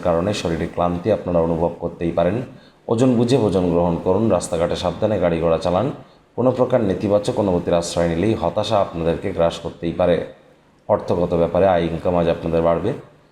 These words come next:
তবে খরচও কিন্তু একটু বাড়তে চলেছে, যার কারণে সঞ্চয় ঘাটতি পড়তে পারে। চাকরিজীবী যারা আছেন, তাদের অফিসের পরিবেশ এক প্রকার বেশ। বস কলিগদের সাথে ভাব ভালোবাসা বাড়বে, কর্মে গতি অনুভব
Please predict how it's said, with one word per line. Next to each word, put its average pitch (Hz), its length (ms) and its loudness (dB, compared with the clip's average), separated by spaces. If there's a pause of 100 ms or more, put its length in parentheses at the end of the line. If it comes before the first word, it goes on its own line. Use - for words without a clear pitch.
(160)
তবে 107 100 -2
খরচও 127 400 2
কিন্তু 110 260 0
একটু 85 200 -4
বাড়তে 87 300 0
চলেছে, 87 380 -2
যার 92 200 2
কারণে 85 280 0
সঞ্চয় 82 420 -4
ঘাটতি 87 340 -4
পড়তে 87 240 -6
পারে। 87 220 0 (640)
চাকরিজীবী 123 520 4
যারা 120 260 6
আছেন, 120 360 0
তাদের 98 180 0
অফিসের 95 420 0
পরিবেশ 85 360 0
এক 82 100 0 (100)
প্রকার 80 280 -4
বেশ। 92 300 0 (540)
বস 95 260 4
কলিগদের 87 380 0
সাথে 87 260 -2
ভাব - 240 -4
ভালোবাসা 82 400 0
বাড়বে, 85 340 2
কর্মে 85 380 0
গতি 85 240 -2
অনুভব 85 300 0